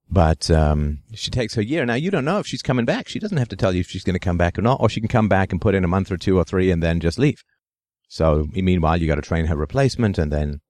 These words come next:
you've gotta let that replacement go or find some other place, not knowing if she's gonna stay or not.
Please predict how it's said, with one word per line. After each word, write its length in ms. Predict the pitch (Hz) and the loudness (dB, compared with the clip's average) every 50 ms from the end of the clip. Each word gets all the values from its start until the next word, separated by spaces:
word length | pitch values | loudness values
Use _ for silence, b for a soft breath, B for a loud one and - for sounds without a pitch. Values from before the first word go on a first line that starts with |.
| _ _ _ _ _ _ _ _ _ _ _ | _ _ _ _ _ _ _ _ _ _ _
you've 180 | - 82 85 80 | -4 -4 -4 -2
gotta 220 | - 76 69 73 | -2 -2 0 0
let 140 | 82 90 - | 0 0 0
that 140 | - - - | -2 -2 -4
replacement 460 | 82 - 98 87 85 - - 82 78 | -4 -2 0 0 0 0 -2 -2 0
go 160 | 98 98 104 | 2 2 2
or 80 | 98 92 | 2 2
find 240 | - 90 87 85 - | 2 0 0 0 0
some 120 | 87 95 | 0 2
other 140 | 110 107 107 | 2 2 0
place, 340 | - - 101 92 87 - - | 0 0 0 0 0 0 -2
not 140 | 90 76 | -2 -2
knowing 260 | 76 85 85 85 87 87 | 0 0 2 2 2 0
if 80 | 85 | -2
she's 160 | - - 85 | -4 -6 -6
gonna 160 | - 85 78 80 | -4 -4 -4 -2
stay 220 | - - 120 117 | -2 0 2 2
or 100 | 104 101 | 2 2
not. 260 | 98 90 87 85 - | 2 0 -2 -2 -6